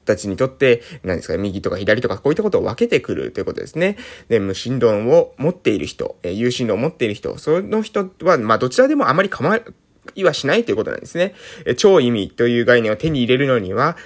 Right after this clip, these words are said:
えー、私たちにとってですね、超意味を手に入れる、その超意味を手に入れる人は神を信じている人、えー、だけがですね、超意味にたどり着くわけではないんですね。そうではなくて、えー、重要なのは、えー、これ以上ない誠実さ、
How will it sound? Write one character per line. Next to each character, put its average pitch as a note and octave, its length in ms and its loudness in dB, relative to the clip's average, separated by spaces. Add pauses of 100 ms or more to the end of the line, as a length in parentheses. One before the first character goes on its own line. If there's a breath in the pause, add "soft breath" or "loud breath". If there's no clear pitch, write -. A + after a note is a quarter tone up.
え D#2 220 0
ー、 - 60 -10
私 D#3 240 -2
た D#3+ 100 -4
ち D#3+ 100 -8
に D3+ 140 -4
と F3 100 -2
っ F3 40 -10
て G#2+ 200 0
で F#2 120 -2
す - 60 -10
ね、 B2+ 100 -4
超 C#3+ 240 2
意 A2+ 80 0
味 C3+ 140 2
を G#2+ 100 0
手 - 180 -4
に C#3+ 100 0
入 A#2+ 60 0
れ G#2+ 100 0
る、 F#2+ 120 -6
そ E3 100 -4
の D3 80 0
超 E3+ 240 6
意 C#3 80 0
味 D3+ 80 2
を D3 80 4
手 D3 100 -2
に D3 100 0
入 E3 80 0
れ D#3+ 60 2
る D3+ 100 -2
人 C#3+ 160 -2
は A#2+ 60 2
神 F#3+ 220 2
を D#3 60 4
信 F3+ 160 -2
じ A3+ 100 -6
て - 60 -2
い C4 40 0
る F3+ 60 2
人、 E3+ 240 0 (220 loud breath)
え G2+ 380 4
ー、 - 20 -8
だ A2+ 140 -2
け - 100 -4
が - 100 4
で A#2 60 2
す A2+ 100 -8
ね、 G2 80 -4
超 C#3 240 4
意 A2+ 80 0
味 C#3+ 80 0
に A3 80 0
た B2+ 140 0
ど B2+ 80 2
り G#3 100 -4
着 - 80 -12
く A#2+ 140 0
わ A#2 100 2
け - 100 -8
で - 80 0
は - 80 -2
な D2+ 140 -4
い B2 60 -4
ん - 20 -8
で - 80 -16
す - 100 -16
ね。 - 100 -10
そ F#3+ 180 -4
う - 20 -2
で D#3 80 -2
は F2 80 -4
な A2+ 120 -4
く - 100 -20
て、 C#3+ 200 2 (300 loud breath)
え D2 340 -2
ー、 - 80 -16
重 B2 200 0
要 A2+ 160 4
な F#3+ 100 0
の F3+ 140 0
は、 C#3 180 2 (240 loud breath)
え - 240 -12
ー、 - 100 -16
こ - 60 -2
れ G2+ 80 2
以 G2+ 80 2
上 D3+ 180 6
な D#3+ 120 2
い C#3+ 140 -4 (120)
誠 - 240 0
実 D#3+ 240 -6
さ、 D3 180 -2